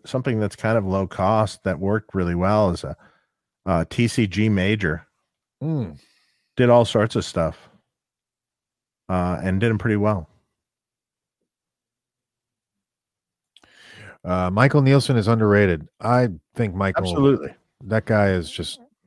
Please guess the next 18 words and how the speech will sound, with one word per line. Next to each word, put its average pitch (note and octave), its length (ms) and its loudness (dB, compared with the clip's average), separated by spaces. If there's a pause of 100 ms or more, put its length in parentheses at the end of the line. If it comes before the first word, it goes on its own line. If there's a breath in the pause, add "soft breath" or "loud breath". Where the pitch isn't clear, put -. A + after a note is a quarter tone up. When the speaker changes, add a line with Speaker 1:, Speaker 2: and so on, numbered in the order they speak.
Speaker 2:
he's F#2 160 -6
a F2+ 60 -6
monster G#2+ 500 0
on G#2 120 2
guitar. E2 460 -4
He E2+ 80 -4
writes F#2 540 -4 (440)
great G#2 360 -4
stuff. - 560 -10
He G#2+ 100 -6
needs B2 260 0
to - 60 -10
come A2 120 0
out G2 160 2
with E2+ 120 -2
a E2 40 -6
solo E2+ 400 -2
album. D#2 400 -6